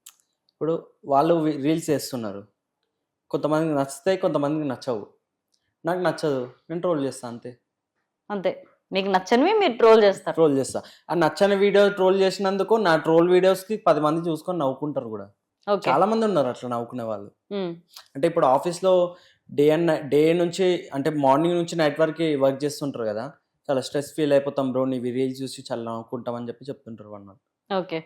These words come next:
Speaker 2: ఆ, దీని మీద రూమర్స్ కూడా ఉంటాయి కదా, కామెంట్స్ కానీ
Speaker 1: అంటే
Speaker 2: నెగిటివ్ గా
Speaker 1: ఇవి
Speaker 2: కూడా.
Speaker 1: కామెంట్స్ ఇక వస్తూనే ఉంటాయి, మనం పట్టించుకోవద్దు.
Speaker 2: మ్మ్.
Speaker 1: అంటే for example మీకు కూడా వస్తాయి కామెంట్స్,
Speaker 2: మ్మ్.
Speaker 1: మీరు పట్టించుకుంటారు చెప్పండి?
Speaker 2: మ్మ్, పట్టించుకుంటాను.
Speaker 1: నేను పట్టించుకోను.
Speaker 2: ఓకే.
Speaker 1: కామెంట్స్ అంటే ఇప్పుడు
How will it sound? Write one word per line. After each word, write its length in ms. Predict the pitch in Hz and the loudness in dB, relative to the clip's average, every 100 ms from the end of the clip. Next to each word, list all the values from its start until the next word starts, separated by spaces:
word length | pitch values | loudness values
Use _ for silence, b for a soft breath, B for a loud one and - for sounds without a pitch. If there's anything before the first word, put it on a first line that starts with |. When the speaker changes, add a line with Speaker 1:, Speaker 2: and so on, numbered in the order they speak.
| _ _ - 208 | _ _ 0 4
Speaker 2:
ఆ, 220 | 196 190 | 4 4
దీని 260 | 185 233 | 2 2
మీద 160 | 240 294 | 4 6
రూమర్స్ 400 | 311 262 277 277 | 6 6 4 2
కూడా 200 | 302 294 | 4 6
ఉంటాయి 280 | 277 269 233 | 4 2 2
కదా, 160 | 220 | 0
కామెంట్స్ 640 | 277 _ - 190 202 214 - | -2 _ -2 0 0 -6 -4
కానీ 300 | 202 196 190 | -4 -4 -2
Speaker 1:
అంటే 180 | 185 | 0
Speaker 2:
నెగిటివ్ 280 | 185 208 233 | 2 6 6
గా 80 | 220 | 6
Speaker 1:
ఇవి 80 | 214 | 6
Speaker 2:
కూడా. 120 | 123 | 4
Speaker 1:
కామెంట్స్ 360 | 120 135 165 190 | 4 -2 -2 0
ఇక 200 | 180 151 | 4 4
వస్తూనే 400 | 127 - 135 143 | 4 0 -2 -2
ఉంటాయి, 220 | 156 147 | -2 -2
మనం 200 | 131 117 | -2 -4
పట్టించుకోవద్దు. 640 | 104 127 - - 120 104 - _ _ _ | -6 -6 -14 -10 -10 -10 -18 _ _ _
Speaker 2:
మ్మ్. 180 | 196 190 | -8 -8
Speaker 1:
అంటే 360 | 175 _ _ 139 | -8 _ _ -6
for 180 | 117 104 | -4 -4
example 360 | 117 139 147 | -4 -6 -6
మీకు 140 | 120 117 | -8 -6
కూడా 160 | 131 | -6
వస్తాయి 220 | 131 110 | -6 -8
కామెంట్స్, 420 | 101 107 104 101 - _ _ _ - | -10 -12 -12 -16 -20 _ _ _ -8
Speaker 2:
మ్మ్. 120 | 208 | -6
Speaker 1:
మీరు 120 | 180 | -6
పట్టించుకుంటారు 560 | 135 127 139 - 120 110 | -2 -2 -4 -10 -8 -8
చెప్పండి? 300 | 104 127 139 _ _ _ _ - | -8 -12 -14 _ _ _ _ -10
Speaker 2:
మ్మ్, 220 | 202 185 175 - | -8 -8 -8 -4
పట్టించుకుంటాను. 720 | 196 220 - 180 160 160 170 _ _ - | -2 -4 -6 -8 -8 -10 -14 _ _ -4
Speaker 1:
నేను 160 | 160 160 | -2 0
పట్టించుకోను. 500 | 117 113 - 98 95 _ _ 190 | 0 -2 -14 -16 -18 _ _ -8
Speaker 2:
ఓకే. 240 | 170 170 156 _ - 110 | -8 -8 -12 _ -10 -6
Speaker 1:
కామెంట్స్ 380 | 110 131 156 | -4 -4 -2
అంటే 320 | 156 147 147 143 | -2 2 2 2
ఇప్పుడు 240 | 143 | 0